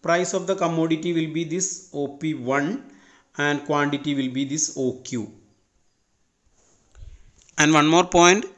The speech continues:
the dominant firm is having its profit maximizing equilibrium point where M C curve of the firm is equal to M R curve. M C and M R of the dominant firm is equalized,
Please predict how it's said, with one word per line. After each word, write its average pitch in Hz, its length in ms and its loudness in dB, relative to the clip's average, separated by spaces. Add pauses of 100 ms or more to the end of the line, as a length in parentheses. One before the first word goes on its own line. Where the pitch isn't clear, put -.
(220)
the 151 440 6
dominant 160 580 6
firm 190 340 6
is 185 260 6
having 156 560 -4 (400)
its 170 220 -10
profit 156 680 -8
maximizing 165 920 -4
equilibrium 143 520 -2
point 123 400 -2 (320)
where 143 300 2 (100)
M 143 260 -2
C 156 240 -2
curve 156 240 -2
of 143 200 -4
the 147 80 -4
firm 147 360 -6
is 143 220 -4
equal 143 380 -6
to 170 420 -6 (340)
M 139 240 0
R 131 180 0
curve. 104 320 -8 (420)
M 139 180 2
C 165 280 2
and 160 140 4
M 147 280 4
R 160 220 4
of 147 260 -4
the 156 80 4
dominant 143 560 4
firm 156 260 4
is - 320 2
equalized, 131 720 -2